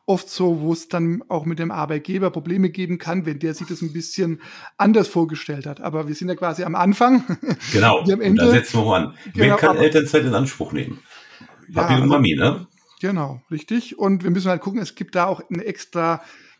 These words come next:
Speaker 1: gesetzliche Vorschrift, äh, muss man vielleicht auch mal erklären, das B E E G, das, ich muss aber immer nachgucken, Bundeselterngeld- und Elternzeitgesetz.
Speaker 2: Genau.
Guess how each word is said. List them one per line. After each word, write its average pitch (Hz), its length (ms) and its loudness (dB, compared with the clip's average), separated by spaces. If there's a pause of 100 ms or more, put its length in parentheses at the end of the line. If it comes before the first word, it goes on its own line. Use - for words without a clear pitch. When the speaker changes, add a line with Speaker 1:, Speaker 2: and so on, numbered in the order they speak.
Speaker 1:
gesetzliche 170 600 -2
Vorschrift, - 800 -4 (360)
äh, 165 140 -6
muss 165 160 -4
man 165 100 -4
vielleicht - 140 -8
auch - 60 -4
mal 180 80 0
erklären, 196 300 0
das 180 140 -6 (160)
B 214 500 2 (300)
E 214 300 0 (140)
E 196 260 0
G, 185 440 -2 (200)
das, - 160 -8 (460)
ich 175 120 -4
muss 170 140 -2
aber 170 160 -2
immer 165 180 -2
nachgucken, 170 600 -6
Bundeselterngeld- 214 1400 -2 (140)
und 240 340 0 (160)
Elternzeitgesetz. 196 1400 -4 (460)
Speaker 2:
Genau. 90 320 -4